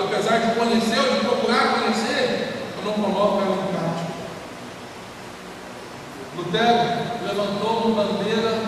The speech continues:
importante em relação a ele, dizendo o seguinte: "A palavra é a chave. A palavra é a base."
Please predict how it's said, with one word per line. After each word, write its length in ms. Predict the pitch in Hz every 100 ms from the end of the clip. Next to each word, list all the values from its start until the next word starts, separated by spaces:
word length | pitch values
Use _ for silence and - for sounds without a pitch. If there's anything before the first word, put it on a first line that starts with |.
| - 220 -
importante 640 | 202 220 220 202 180 - - - - - - - - - - - -
em 160 | - 147
relação 320 | 147 - 143
a 80 | 143
ele, 160 | 110 - - - - - - - -
dizendo 200 | 135 165
o 20 | 165
seguinte: 320 | 165 135 139
"A 160 | 147
palavra 320 | 147 143 143 147
é 40 |
a 120 | 143
chave. 320 | - - - - - - - - - - -
A 60 | 151
palavra 460 | - 156 151 156
é 20 |
a 300 | 151 - 127
base." 320 | 113 - -